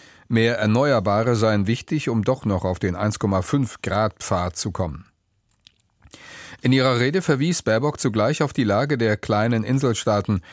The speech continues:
wo wegen des steigenden Meeresspiegels bereits Umsiedlungen im Gange seien. Weltweit sei durch den Klimawandel die Sicherheit von Millionen Menschen bedroht, sagte die Außenministerin. uno-Generalsekretärin Guter-, Entschuldigung, uno-Generalsekretär Guterres,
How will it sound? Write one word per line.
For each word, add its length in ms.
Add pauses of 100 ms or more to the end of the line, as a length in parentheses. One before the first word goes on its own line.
(240)
wo 140
wegen 180
des 140
steigenden 440
Meeresspiegels 800
bereits 460
Umsiedlungen 800
im 100
Gange 300
seien. 300 (520)
Weltweit 560
sei 220
durch 180
den 180
Klimawandel 680
die 240
Sicherheit 500
von 160
Millionen 420
Menschen 360
bedroht, 640
sagte 380
die 180
Außenministerin. 880 (840)
uno-Generalsekretärin 1200
Guter-, 420
Entschuldigung, 540
uno-Generalsekretär 1120
Guterres, 560